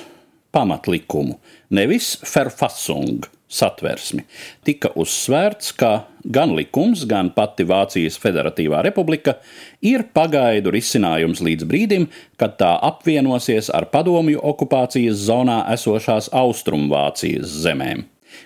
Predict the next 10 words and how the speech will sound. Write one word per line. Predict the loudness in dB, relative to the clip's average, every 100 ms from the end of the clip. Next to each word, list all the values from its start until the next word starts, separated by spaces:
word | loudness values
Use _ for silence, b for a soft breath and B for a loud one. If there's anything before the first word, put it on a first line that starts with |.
| 0
Kā | 2
zināms, | 2 2 0 -2
šis | -2 -4 -4 -2
pagaidu | 0 2 2 2 0
stāvoklis | -2 0 2 4 2 2 0 -4 0
pastāvēja | 0 0 0 2 2 2 2 2
vairāk | 0 2 -2 0 -4
nekā | 0 -2 0 -2
četrdesmit | -2 -2 -2 -2 -2 -4 -2
gadus. | 0 0 -6 -14 -18